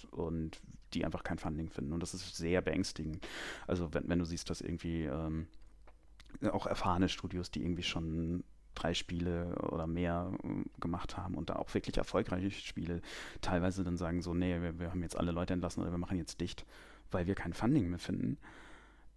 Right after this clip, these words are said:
ist das schon echt beängstigend. Und wir haben das Problem auch, kann ich auf jeden Fall sagen. Also wir haben auch das Problem, dass wir kein Funding momentan finden können oder nicht so einfach jedenfalls.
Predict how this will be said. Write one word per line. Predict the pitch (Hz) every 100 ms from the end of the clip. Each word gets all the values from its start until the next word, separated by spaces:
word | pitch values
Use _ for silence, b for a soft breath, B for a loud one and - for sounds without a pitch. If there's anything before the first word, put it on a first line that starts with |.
| -
ist | - 113 120
das | -
schon | 90 87
echt | 87 - -
beängstigend. | 82 - 82 82
Und | 87 92
wir | 90
haben | 110
das | 98 -
Problem | - 92 90 85 85
auch, | 82 - - -
kann | - 87
ich | -
auf | -
jeden | 87 87
Fall | 87
sagen. | 92 90 90
Also | 92 87
wir | 90 87
haben | 95
auch | -
das | -
Problem, | - - 104
dass | 101 -
wir | -
kein | - 104
Funding | - 50 50 - - - - - - - -
momentan | 110 101 98 98 92 92 98 131 - - -
finden | - - 113 -
können | 107 92
oder | 90 92
nicht | 101
so | -
einfach | - 98 - 98
jedenfalls. | 95 98 - 143